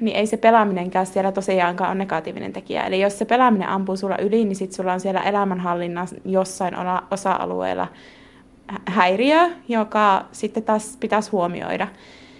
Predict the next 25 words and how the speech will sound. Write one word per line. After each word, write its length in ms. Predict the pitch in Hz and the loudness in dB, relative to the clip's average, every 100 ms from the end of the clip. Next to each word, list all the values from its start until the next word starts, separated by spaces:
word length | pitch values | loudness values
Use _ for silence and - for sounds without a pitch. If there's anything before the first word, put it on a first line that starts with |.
| - - | -20 -10
Mutta 320 | 214 202 202 190 | -6 -6 -4 -4
niin, 180 | 190 | -2
tuota, 400 | 190 190 190 196 | 0 -2 -2 -2
jos 640 | 190 214 202 - - - - - - - - _ - | 0 0 -2 -10 -14 -16 -20 -20 -20 -20 -20 _ 4
katsotaan 520 | 302 302 269 214 202 | 4 4 2 2 2
sitä 420 | 202 202 202 202 196 - - - - - | 0 0 2 0 -2 -20 -20 -20 -12 0
elämää 440 | 262 240 196 190 | 2 4 2 0
kokonaiskuvana, 840 | 196 202 185 180 185 - 196 - - | -2 -2 -2 -2 -6 -8 -6 -6 -6
niin 240 | 208 214 - | -8 -8 -6
kyllä 140 | 226 202 | -4 -4
se 140 | 220 | -4
pelaaminen 480 | 220 247 240 202 202 | -2 2 2 0 -2
tuo 140 | 202 | -4
sinne 240 | 202 208 202 | -4 -4 -2
vaan 140 | 208 | 0
lisää 260 | 226 220 190 | 0 0 -4
sisältöä 640 | 196 190 - - - - | -6 -6 -6 -6 -6 -4
ja 220 | - - - - _ - - | -4 -4 -6 -14 _ -18 -4
nykyaika 580 | 214 220 202 175 196 196 | -2 0 0 0 0 -2
menee 260 | 202 196 | -2 -2
enemmän 300 | 202 202 196 | -2 -2 -2
ja 80 | 180 | -2
enemmän 300 | 190 190 185 | -2 -4 -4
siihen 220 | 185 196 | -4 -4
digitaaliseen 800 | 190 196 190 175 180 190 180 180 | -4 -6 -2 -2 -2 -4 -6 -6